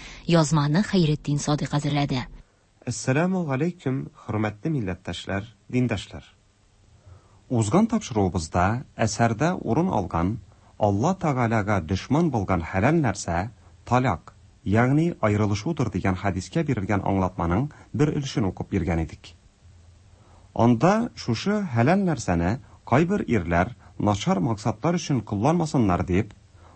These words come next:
Speaker 2: аерылышу юлында биш ишек булуы, беренче ишекнең ир белән хатынның сабыр кылып, гаилә учагын сүндермәскә тырышуы,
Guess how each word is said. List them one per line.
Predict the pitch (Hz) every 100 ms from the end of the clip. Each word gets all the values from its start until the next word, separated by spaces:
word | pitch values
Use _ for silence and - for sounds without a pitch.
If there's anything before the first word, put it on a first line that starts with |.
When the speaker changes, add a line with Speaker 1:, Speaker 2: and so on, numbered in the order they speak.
| -
Speaker 2:
аерылышу | 107 107 117 117 - 220
юлында | 180 104 85 90 120 -
биш | 170 -
ишек | - - 175
булуы, | - 131 87 80 80 113 - _ - _ - -
беренче | 92 110 113 220 226
ишекнең | - - 87 87 120 - - -
ир | 160 185
белән | 170 175
хатынның | 139 110 - 113 131 104
сабыр | - 90 170
кылып, | - 87 87 95 - - -
гаилә | - 95 104 113 139 190
учагын | 170 113 104 113
сүндермәскә | - 104 104 101 101 170
тырышуы, | - 117 - 87 80 85